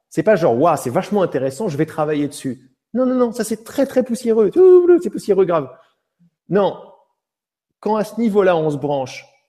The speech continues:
on écoute, on parle, on échange et on vibre à ces idées-là, elles sont déjà intégrées en chacun.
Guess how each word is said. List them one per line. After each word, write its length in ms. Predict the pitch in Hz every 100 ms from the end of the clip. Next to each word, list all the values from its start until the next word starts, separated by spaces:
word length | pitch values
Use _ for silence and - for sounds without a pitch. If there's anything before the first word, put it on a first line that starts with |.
| _ _ _ -
on 160 | 156
écoute, 640 | 170 165 185 185 - - _ _ _ _ _ _ - -
on 120 | 156
parle, 540 | 156 156 151 147 139 - _
on 120 | 151
échange 560 | 156 143 156 143 139 131 -
et 100 | 143
on 140 | 147
vibre 420 | 143 151 120 104 - _ _ _ _ _ _ _ _ _
à 100 | 135
ces 280 | 123 139 127
idées-là, 800 | 120 110 175 247 190 - - _ _ _ _ _ _ _ _ _ _ _ _ -
elles 120 | 117
sont 160 | - 139
déjà 300 | 143 143 170
intégrées 440 | 104 110 107 - _ _ _ _ _ _ _ _
en 60 | -
chacun. 340 | 127 127 135